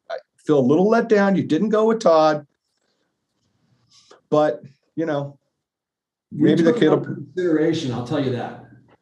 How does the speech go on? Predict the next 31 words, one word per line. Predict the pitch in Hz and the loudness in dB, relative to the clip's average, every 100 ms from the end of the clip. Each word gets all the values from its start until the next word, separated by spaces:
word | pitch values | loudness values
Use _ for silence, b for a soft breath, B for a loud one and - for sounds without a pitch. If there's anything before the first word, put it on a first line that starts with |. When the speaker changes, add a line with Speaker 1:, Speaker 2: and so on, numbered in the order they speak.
| _ - | _ 0
Speaker 1:
Well, | 160 | 2
and | 240 | 2
I | 247 | 2
appreciate | 269 277 147 127 | 0 -2 -2 0
that, | 143 202 | 0 0
and, | 208 | -2
and | - 196 | -2 -2
hopefully | 185 196 196 190 | 0 -2 -2 -2
you'll | 175 | 0
have | 165 | 0
a | |
good | 156 156 | 0 0
life | 147 139 | 0 0
not | 143 139 | -2 -2
having | 135 127 | -2 -2
that | 127 131 | -4 -2
name. | 135 101 _ - _ _ | -4 -6 _ -20 _ _
So | - 226 180 - - | -4 -2 -2 -4 -4
let | 220 247 | -2 -2
me | 277 | -2
ask | 247 233 | -2 -4
the | 233 | -6
question, | - 208 196 135 127 143 - | -4 -4 -4 -6 -6 -10 -8
how | - 226 | -4 0
much | 247 | 0
sleep | 240 233 233 | -2 -4 -4
did | 196 | -2
you | 135 | -2
get | 139 131 | 0 -2
last | 120 113 - | -2 -4 -6
night? | 113 | -8